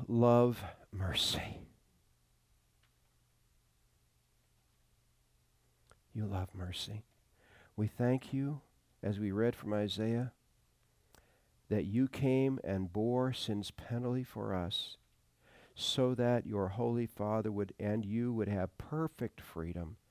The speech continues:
to just simply dismiss the guilt of our sins, because the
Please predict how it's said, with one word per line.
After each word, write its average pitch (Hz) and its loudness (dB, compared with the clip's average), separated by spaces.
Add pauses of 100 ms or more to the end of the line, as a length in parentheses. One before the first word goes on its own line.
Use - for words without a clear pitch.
(420)
to 120 -4
just - -2
simply 135 -2
dismiss 104 0 (720)
the 95 -2
guilt 92 -2
of 101 -6
our 101 -2
sins, 80 -6 (880)
because 92 0
the 107 -2